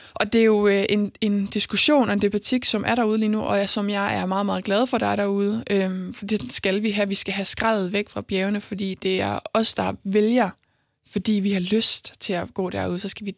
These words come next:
dele med os passe på naturen. Så igen, s-, så kan den der debat om, hvis vi ikke kan rydde op om sig selv, må vi så være i naturen. Hvem må egentlig være i naturen? Det er der jo ikke nogen, der kan bestemme. Den er jo for os alle sammen.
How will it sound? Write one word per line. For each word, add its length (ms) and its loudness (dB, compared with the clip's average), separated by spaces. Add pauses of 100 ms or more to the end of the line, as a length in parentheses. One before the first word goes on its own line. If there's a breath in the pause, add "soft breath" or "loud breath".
dele 220 2
med 80 -2
os 120 -4
passe 220 -8
på 80 -6
naturen. 420 -4
Så 120 0
igen, 360 0 (420 loud breath)
s-, 80 -10 (160)
så 160 4
kan 160 2
den 140 0
der 60 0
debat 320 -2
om, 120 -4
hvis 220 -4
vi 60 0
ikke 100 -4
kan 120 -2
rydde 160 0
op 60 2
om 80 -2
sig 100 -8
selv, 280 -2
må 80 -4
vi 60 -4
så 100 -2
være 180 -2
i 40 -4
naturen. 440 -4 (600)
Hvem 220 0
må 180 -2
egentlig 200 0
være 120 0
i 40 -2
naturen? 360 -4
Det 120 -2 (160)
er 80 0
der 60 -2
jo 40 0
ikke 100 0
nogen, 140 2
der 60 0
kan 160 -12
bestemme. 340 -4
Den 120 -4
er 40 -2
jo 60 -4
for 140 -6
os 120 -4
alle 200 -4
sammen. 340 -6